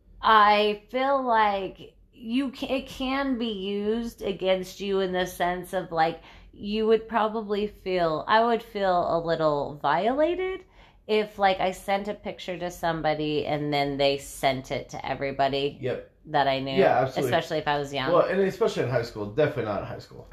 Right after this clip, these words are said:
Speaker 1: Yeah.
Speaker 2: No.
Speaker 1: Um,
Speaker 2: College, uh, you know.
Speaker 1: even in college,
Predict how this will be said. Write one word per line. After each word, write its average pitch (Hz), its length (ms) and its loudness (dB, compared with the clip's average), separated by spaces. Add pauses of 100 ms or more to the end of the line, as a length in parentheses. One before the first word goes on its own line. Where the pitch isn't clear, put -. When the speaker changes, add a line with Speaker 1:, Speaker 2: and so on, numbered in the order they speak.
Speaker 1:
Yeah. 160 300 2
Speaker 2:
No. 139 460 -2 (520)
Speaker 1:
Um, 202 320 6
Speaker 2:
College, 196 440 2 (560)
uh, 156 40 -12
you 185 180 -4
know. 170 160 2
Speaker 1:
even 339 180 4
in 302 160 0
college, 254 580 0